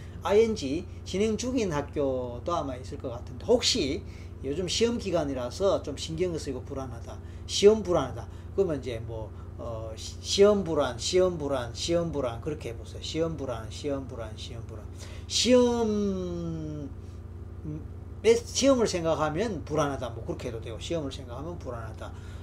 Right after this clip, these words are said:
또 어떤 특정 과목에 대한 불안이 있을 수 있습니다. 예,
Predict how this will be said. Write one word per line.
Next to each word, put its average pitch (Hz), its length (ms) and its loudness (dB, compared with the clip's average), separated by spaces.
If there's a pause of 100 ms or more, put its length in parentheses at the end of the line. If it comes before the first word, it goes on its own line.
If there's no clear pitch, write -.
(100)
또 131 100 -2
어떤 - 220 -6
특정 233 320 0
과목에 254 460 6
대한 127 240 -2
불안이 127 300 -6
있을 120 200 -10
수 - 80 -10
있습니다. - 500 -8 (360)
예, 123 100 -10